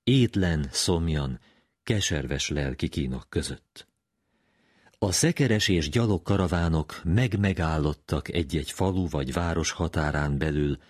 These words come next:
s éltek, mint a népvándorló nomádok, hol maguk készletéből,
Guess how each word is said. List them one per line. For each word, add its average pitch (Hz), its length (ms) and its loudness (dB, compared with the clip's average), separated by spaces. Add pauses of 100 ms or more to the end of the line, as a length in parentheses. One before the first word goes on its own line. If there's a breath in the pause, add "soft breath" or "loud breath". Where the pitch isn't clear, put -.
(380 loud breath)
s - 100 -4
éltek, 131 760 2
mint 78 200 -2
a 76 80 2
népvándorló 85 920 2
nomádok, 85 880 0 (420)
hol 67 160 -2
maguk 87 360 -2
készletéből, 73 1080 0